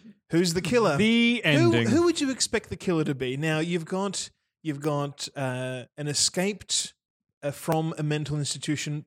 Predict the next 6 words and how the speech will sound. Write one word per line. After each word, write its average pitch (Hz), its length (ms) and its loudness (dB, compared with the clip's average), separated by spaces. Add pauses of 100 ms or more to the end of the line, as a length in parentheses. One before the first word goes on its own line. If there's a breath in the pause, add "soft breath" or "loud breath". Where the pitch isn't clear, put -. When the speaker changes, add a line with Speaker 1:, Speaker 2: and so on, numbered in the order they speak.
(140)
Speaker 1:
prior 247 440 -2
victim 190 600 -4 (220)
Speaker 2:
Yep. 139 200 2
Speaker 1:
to 151 360 0
this 143 280 -2
thing. 180 320 -8